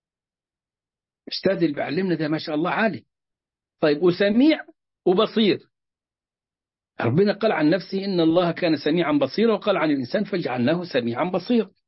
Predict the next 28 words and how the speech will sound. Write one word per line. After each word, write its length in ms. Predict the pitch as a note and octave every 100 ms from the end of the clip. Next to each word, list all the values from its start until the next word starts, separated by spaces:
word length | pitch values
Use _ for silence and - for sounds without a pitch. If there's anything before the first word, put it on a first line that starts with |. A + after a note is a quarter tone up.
| _ _ _ _ _ _ _ _ _ _ _ _ _ _
وغني، 580 | - D#4 C#4+ D#4+ B3 B3 _ _ _ _ _ _ _ _ _ _ _ _ _ _ _ _ _ _ _
"يا 180 | D#4 A3
أن-، 260 | G3 G#3 G#3
يا 160 | G3
أيها 160 | F#3+ G3+
الناس 220 | F#3+ F#3
أنتم 200 | G#3+ F3+
الفقراء 460 | E3+ E3 - F#3 F#3
إلى 80 | E3
الله 140 | F3+
والله 280 | G3 B3 B3
هو 180 | G#3 A3+
الغني 340 | F#3 A#3+ B3
الحميد"، 440 | G#3+ A3 A3+ G#3+ - _ - -
وصف 300 | C#3+ E3+ A#3
لله 220 | A#3 A#3+
عز 220 | G#3+ G3
وجل. 360 | A3 G#3 A3 G#3 _ _ _ _ _ _ _ _ _ _ _ _ _ _ _
كمان 440 | - A3 D#4 D4+ C#4
أنا 320 | G3 C4+ C#4
لما 260 | B3 A3+ G3
يكون 320 | F3+ A#3+ G#3+
معي 200 | G#3+ G3+
فلوس 360 | D#3+ E3 G#3 -
يبقى 200 | G#3 A3+
أنا 120 | A#3+
غني. 380 | A#3 D4+ G3 - _ _ _ _ _ _ _ _ _ -
طيب، 240 | C#3 D3